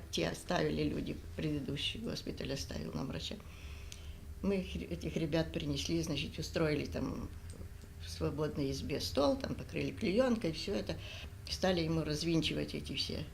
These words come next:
винты. И когда всё это разняли, он полил кислотой, такая поднялась кислота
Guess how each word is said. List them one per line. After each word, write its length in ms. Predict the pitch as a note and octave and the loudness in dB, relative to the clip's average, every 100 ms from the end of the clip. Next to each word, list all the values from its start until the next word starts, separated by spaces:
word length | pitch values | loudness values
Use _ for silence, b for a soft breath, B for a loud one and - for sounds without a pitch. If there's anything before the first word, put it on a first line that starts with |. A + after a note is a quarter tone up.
| - - - | -10 -10 -6
винты. 440 | D#3 C#3 C#3+ G#3+ - - - - - - - - - - - - - - - - | -2 -2 2 2 2 -4 -6 -8 -8 -8 -8 -8 -8 -10 -8 -6 -4 -6 -6 -2
И 320 | E3 D#3 C#3+ - - - - | 0 0 -2 -4 -6 -8 -6
когда 260 | - E3 E3+ | -4 2 2
всё 200 | - E3 | 2 2
это 260 | D#3 D3+ B2+ - - - - - - - | 4 4 4 0 -8 -8 -8 -8 -8 -4
разняли, 600 | D#3+ D3+ E3 E3 D3 C#3 | 0 0 2 4 4 4
он 140 | D3+ C#3+ | 2 2
полил 360 | D#3+ D#3 D3+ - - - B B B - | 2 6 6 4 -4 -6 B B B -6
кислотой, 600 | - D3 D3+ D3+ C#4+ F4 F4+ - - - - - | -4 0 2 6 6 6 2 -6 -10 -8 -6 -2
такая 280 | E3+ E3 D3+ | -2 2 2
поднялась 480 | D3 D3+ D3 C3 - | 4 2 4 2 2
кислота 560 | D#3 D#3 D#3+ D#3+ C4 | 0 2 2 4 4